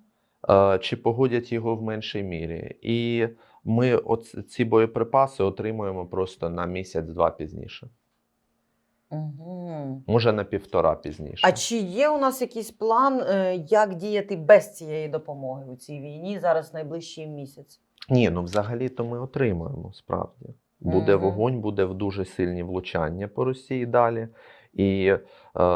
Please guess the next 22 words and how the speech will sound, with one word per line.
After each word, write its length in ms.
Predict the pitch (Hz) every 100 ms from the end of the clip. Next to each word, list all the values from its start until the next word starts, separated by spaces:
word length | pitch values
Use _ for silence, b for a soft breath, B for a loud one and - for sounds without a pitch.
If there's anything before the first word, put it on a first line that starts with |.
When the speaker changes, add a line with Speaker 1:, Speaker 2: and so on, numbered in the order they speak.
| 90
Speaker 1:
вип-, 380 | 87 - 95 - -
випадають 840 | 73 92 95 92 92 101 98 98
карти 440 | - 95 95 95
також 680 | 90 92 92 - 85 - - 92
жрець. 680 | 90 90 85 82 87 - 87 _
Це, 220 | - 95 78
е, 460 | - 87 85 82 - b b
розпад, 540 | 92 90 92 - 90 90
розруха, 600 | 87 90 85 87 - 90
ну, 120 | 92
в 100 | -
цій 320 | - 85 82
колоді. 600 | - 85 85 85 85 90 B B B B B
Е, 140 | 90 92 92 90 90 87
ну, 200 | 95 98
будуть 440 | 85 95 101 101 101
удари 380 | 95 92 92
потужні 800 | 101 110 110 104 95 101 107 120
і 400 | - 113 107 107
будуть 500 | 101 101 101 98 95
влучання 600 | 98 98 98 101 98 95
п-, 80 | 90